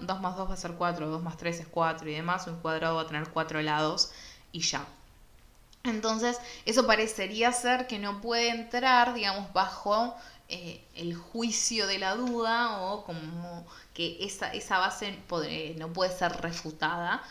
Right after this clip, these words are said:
porque no depende ahí de los sentidos. Y eso es uno de los grandes problemas de la matemática,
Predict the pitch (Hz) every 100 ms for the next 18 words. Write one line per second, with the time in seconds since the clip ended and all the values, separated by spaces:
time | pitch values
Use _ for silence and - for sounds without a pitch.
0 | - - - 220 214 277 254 208 196 202
1 | 370 240 170 170 160 156 156 - 151 151
2 | 147 - - - - - 170 208 208 180
3 | 170 165 165 165 175 - 160 151 160 165
4 | 165 160 160 165 165 170 175 202